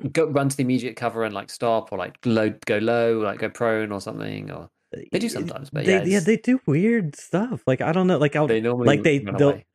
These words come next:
Speaker 2: okay, I, this one's a classic one. They'll, like, see me and they'll yell at me, and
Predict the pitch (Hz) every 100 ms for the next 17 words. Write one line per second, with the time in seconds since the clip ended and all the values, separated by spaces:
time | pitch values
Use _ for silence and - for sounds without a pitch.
0 | - 135 117 98 113 127 113 131 - 147
1 | 135 - 120 - 139 151 165 160 113 104
2 | 101 95 - 98 - - - 107 113 151
3 | 180 143 104 90 90 98 127 143 175 196
4 | - 107 104